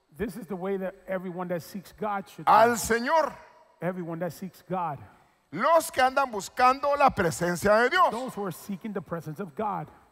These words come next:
Speaker 2: Entonces yo tengo que revisar
Speaker 1: So I must analyze
Speaker 2: yo
Speaker 1: m-,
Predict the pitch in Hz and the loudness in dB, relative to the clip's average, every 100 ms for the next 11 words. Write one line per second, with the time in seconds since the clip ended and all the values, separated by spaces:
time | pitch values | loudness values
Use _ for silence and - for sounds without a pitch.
0 | _ - 147 196 196 190 185 180 170 180 | _ -10 -4 -2 -2 -4 -4 -6 -2 -2
1 | 185 175 147 - 170 185 233 240 - 175 | 0 -2 -4 4 4 4 0 -8 -10 -6
2 | 175 170 175 - 190 214 175 151 147 175 | -4 -4 -6 -8 -10 -6 -4 -4 -6 -8
3 | 147 156 160 _ _ _ _ _ 139 | -4 -4 -6 _ _ _ _ _ -20